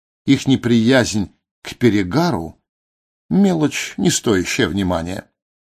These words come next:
Дорога плавно перешла в улицу. Под ногами была уже не спрессованная земля, а аккуратно подогнанный булыжник. Здесь было светлее,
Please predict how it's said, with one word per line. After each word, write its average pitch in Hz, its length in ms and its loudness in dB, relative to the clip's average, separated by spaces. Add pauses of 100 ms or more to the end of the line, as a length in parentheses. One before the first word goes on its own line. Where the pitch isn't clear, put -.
(520)
Дорога 104 460 -2
плавно 139 480 -2
перешла 107 500 -4
в 95 180 -6
улицу. 90 460 -8 (580)
Под 104 160 -4
ногами 110 400 2
была 110 300 2
уже 107 400 2 (160)
не 110 140 0
спрессованная 104 960 -2
земля, 95 600 -4 (160)
а 101 120 2
аккуратно 104 640 -2
подогнанный 110 840 -2
булыжник. 92 720 -4 (180)
Здесь 139 300 -2
было 139 180 0
светлее, 117 720 2